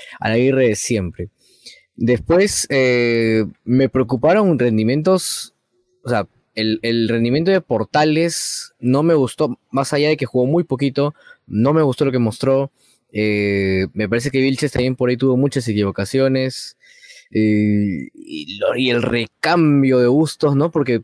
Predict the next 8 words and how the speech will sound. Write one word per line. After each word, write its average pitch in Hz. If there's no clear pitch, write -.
termina 151
cambiando 147
ese 156
tres 151
cinco 139
dos 160
a 120
volverlo 151